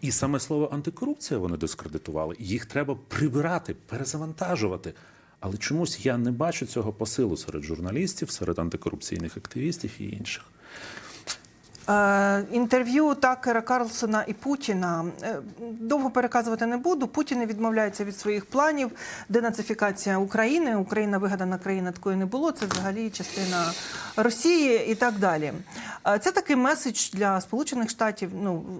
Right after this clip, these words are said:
Speaker 2: інтерв'ю дуже цитоване, мільйонні перегляди і в європейських країнах.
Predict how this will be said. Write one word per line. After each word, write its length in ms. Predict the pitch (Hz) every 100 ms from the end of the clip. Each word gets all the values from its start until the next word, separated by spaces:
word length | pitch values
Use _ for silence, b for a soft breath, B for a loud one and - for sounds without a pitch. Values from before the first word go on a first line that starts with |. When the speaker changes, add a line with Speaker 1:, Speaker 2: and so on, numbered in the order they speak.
| 175
Speaker 2:
інтерв'ю 340 | - 226 233 226
дуже 160 | 208
цитоване, 640 | 208 196 269 320 285 226 196
мільйонні 400 | 196 196 202 190
перегляди 920 | 185 196 196 185 170 180 175 165 -
і 300 | - 165 165
в 160 | 165 170
європейських 720 | - 175 185 180 330 330 277
країнах. 540 | - 233 226 202 180